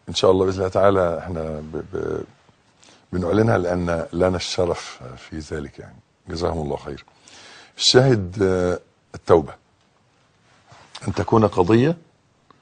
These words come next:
وإحنا قلنا في البداية أن تكون قضية مشغلة شغلاك في حياتك كلها، هي دي قضية حياتك، وإنك أنت تبقى عارف إن، إن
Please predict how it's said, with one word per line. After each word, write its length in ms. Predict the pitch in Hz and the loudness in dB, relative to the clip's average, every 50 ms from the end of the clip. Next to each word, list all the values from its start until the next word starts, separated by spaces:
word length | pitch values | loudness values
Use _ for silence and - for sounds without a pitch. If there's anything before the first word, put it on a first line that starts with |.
| _ _ _ _ _ _ _ _ _ _ _ _ | _ _ _ _ _ _ _ _ _ _ _ _
وإحنا 240 | - 92 80 101 98 | -12 -8 -6 -2 0
قلنا 220 | 107 110 110 104 95 | 2 2 2 2 0
في 100 | 104 95 | 0 -2
البداية 600 | 85 82 92 82 95 92 85 80 76 73 78 - - | -2 0 2 2 4 4 4 2 2 -2 -4 -6 -8
أن 160 | 87 87 87 | -8 -8 -6
تكون 420 | - 98 90 - - 95 92 87 82 | -6 -8 -8 -4 -2 -2 0 -2 -2
قضية 560 | - - 87 82 92 95 92 92 87 82 - - _ _ _ _ _ - | -2 -2 -2 0 0 0 0 0 0 0 -2 -4 _ _ _ _ _ -4
مشغلة 680 | 95 92 92 87 82 95 90 104 101 92 80 78 76 | -2 -2 -2 -2 -2 -2 0 0 0 0 0 -2 -6
شغلاك 560 | 76 - - 85 76 82 90 92 98 95 87 82 - _ - - 85 78 78 76 | -8 -8 -6 -6 -6 -4 -2 0 0 0 -2 -4 -8 _ -10 -8 -6 -6 -6 -8
في 200 | - - 92 85 | -10 -12 -12 -12
حياتك 500 | - - 85 92 101 104 101 - 92 - | -10 -6 -4 -2 -2 -2 -2 -6 -8 -8
كلها، 360 | - 90 92 101 117 127 143 - - - - - - - - - - _ _ | -8 -6 -4 -4 -4 -4 -6 -10 -16 -20 -20 -20 -20 -20 -20 -20 -20 _ _
هي 160 | - 113 113 | 0 2 2
دي 160 | 107 101 117 117 | 2 2 0 0
قضية 340 | - 107 101 98 110 107 | 0 0 2 4 4 4
حياتك، 520 | 104 - - 104 101 110 127 - 151 151 - - - _ _ _ _ _ _ - - - _ _ _ - | 4 0 -2 0 0 0 2 2 2 0 0 -2 -10 _ _ _ _ _ _ -20 -20 -20 _ _ _ -2
وإنك 880 | 95 95 95 92 92 90 90 90 90 - - 98 95 95 92 98 - | 2 2 4 4 4 4 2 2 0 0 0 0 0 0 -2 0 0
أنت 180 | 123 123 117 120 | -2 0 0 0
تبقى 540 | 104 - 104 - - - 92 92 98 113 127 | -2 -2 -4 -6 -6 -4 -2 0 0 2 4
عارف 420 | 143 147 147 143 143 127 - 107 | 4 4 4 4 2 0 -2 -4
إن، 340 | 95 90 87 87 87 85 87 85 82 82 82 85 82 82 82 82 82 80 80 80 80 80 80 80 78 78 76 76 78 - - _ - | -4 -4 -4 -4 -4 -4 -4 -4 -4 -4 -6 -6 -8 -8 -8 -10 -10 -12 -12 -12 -12 -12 -12 -12 -12 -12 -12 -12 -14 -16 -18 _ -12
إن 180 | 90 90 90 | -8 -8 -8